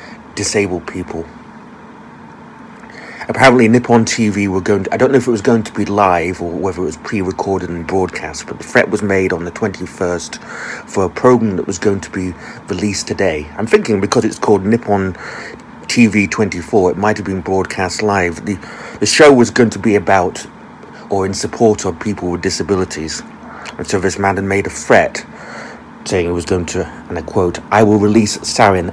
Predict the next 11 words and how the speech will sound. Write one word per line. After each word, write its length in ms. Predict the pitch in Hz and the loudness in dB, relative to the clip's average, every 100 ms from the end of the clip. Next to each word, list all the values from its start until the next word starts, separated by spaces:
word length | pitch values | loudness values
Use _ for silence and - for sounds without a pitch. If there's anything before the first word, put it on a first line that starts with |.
| - | -2
at 200 | 95 - | -4 -2
the 60 | 92 | -4
Budokan 560 | 101 95 - - 90 80 - - - - - - - - | -2 -4 -6 -8 -8 -10 -16 -16 -16 -14 -14 -14 -16 -6
and 120 | 98 | -2
will 120 | 95 | -2
kill 280 | 85 - 101 | 0 2 4
a 60 | 90 | 4
lot 240 | 92 - | 0 -2
of 60 | 85 | -6
disabled 500 | 87 - 92 80 78 | -4 -2 -2 -4 -8
people." 300 | 80 73 | -10 -10